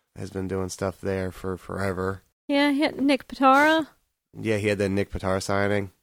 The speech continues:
Speaker 2: He's got Babs Tarr
Speaker 1: Yeah, I was
Speaker 2: coming
Speaker 1: gonna
Speaker 2: up
Speaker 1: <laughs> say,
Speaker 2: soon.
Speaker 1: I was about to say that.
Speaker 2: Yeah.
Speaker 1: Yeah, so, uh, yeah, he's got Babs Tarr, who's the artist on Batgirl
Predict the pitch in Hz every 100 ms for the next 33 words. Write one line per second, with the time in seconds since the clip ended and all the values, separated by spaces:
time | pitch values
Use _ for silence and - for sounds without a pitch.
0 | _ _ 277 277 254 247 233 247 240 -
1 | 277 262 294 277 277 110 107 101 - -
2 | 101 285 269 254 220 175 - 285 180 131
3 | 131 139 127 127 120 123 120 - 143 -
4 | 254 302 269 240 247 107 104 98 - 104
5 | 98 82 95 92 95 107 101 92 107 98
6 | 107 - 107 104 98 101 92 104 98 -
7 | - - 98 95 95 - 92 101 104 -
8 | _ - 98 87 85